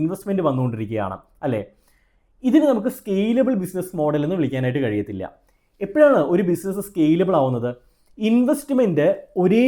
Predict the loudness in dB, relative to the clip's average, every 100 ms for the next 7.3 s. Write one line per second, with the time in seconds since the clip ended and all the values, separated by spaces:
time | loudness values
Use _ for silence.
0 | 2 2 2 2 0 0 0 -2 -2 -2
1 | 0 -2 -4 -20 _ -6 -2 0 0 0
2 | -2 -2 -2 0 -2 0 0 0 2 0
3 | 0 -4 -10 _ 0 0 0 0 -2 -6
4 | -8 -10 -4 -2 0 0 0 0 -2 -4
5 | -6 -4 -4 -4 -4 -2 -2 -4 -6 -10
6 | _ _ _ -4 -2 -2 -2 0 -2 -8
7 | _ -4 0